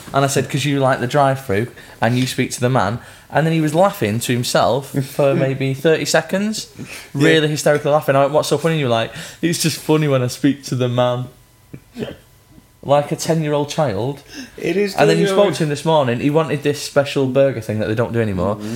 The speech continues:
Speaker 1: And he went, <laughs> like, he went, he went through. He went, "Last week I got a burger. Um, can I have it, please?" <laughs> And he went, "It was limited edition." So then he went,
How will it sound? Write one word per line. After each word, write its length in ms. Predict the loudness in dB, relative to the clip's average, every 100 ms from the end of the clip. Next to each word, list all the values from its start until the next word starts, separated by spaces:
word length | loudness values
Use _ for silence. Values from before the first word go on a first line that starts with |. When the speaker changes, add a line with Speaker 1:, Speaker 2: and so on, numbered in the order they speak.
| -6
Speaker 1:
And 80 | 0
he 60 | 4
went, 180 | 4 0 -8 -8
<laughs> 160 | -4
like, 220 | 0 0 0
he 120 | 2
went, 220 | 2 2
he 140 | 2
went 240 | 0 -2 0
through. 400 | 0 0 -2 -4
He 140 | -2 0
went, 220 | 0 -2 -10 -16 -18 -16 0
"Last 280 | 2 2 2
week 500 | 4 4 2 0 0
I 60 |
got 180 | 2 4
a 60 | 4
burger. 680 | 4 4 4 2 2 4 2 -4 -20 _ -20 _ -14 2
Um, 380 | 6 6 2 -4 -18 -16 -12 -12 -6
can 160 | 2 4
I 60 |
have 180 | 4 4
it, 140 | 0 2
please?" 480 | 2 4 0 0
<laughs> 0 |
And 160 | 2 4
he 80 | 4
went, 300 | 4 2 -2 -6 -6 -16 -12 -10 -6 -2
"It 80 |
was 100 | 0
limited 300 | 2 0 0
edition." 600 | 0 -2 -2 -4 -4 -6 -10 -6
So 100 | -2
then 100 | 0
he 80 | 2
went, 220 | 2